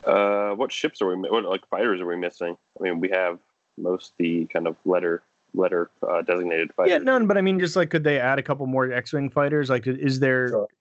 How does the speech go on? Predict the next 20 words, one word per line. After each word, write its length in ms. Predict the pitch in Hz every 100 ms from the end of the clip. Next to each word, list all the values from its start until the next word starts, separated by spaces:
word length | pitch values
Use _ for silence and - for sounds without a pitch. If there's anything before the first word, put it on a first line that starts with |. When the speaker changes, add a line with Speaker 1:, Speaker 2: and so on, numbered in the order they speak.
| _ -
Speaker 2:
you 140 | 170
know, 100 | 165
do 60 | 156
you 60 |
think, 140 | 170 165
are 120 | 156 160
we 120 | 165
just 200 | 175 160
gonna 160 | 175
look 220 | 143 151 151
at 80 |
these 220 | 143 139 -
five 420 | 147 139 135 120 _ _
pilots, 560 | - 131 135 135 - - _ _ _ _ -
um, 400 | 123 127 117 117
for 260 | - 139 127
the 100 | 120
rest 340 | 120 117 -
of 160 | 123 120
the, 400 | 120 113 113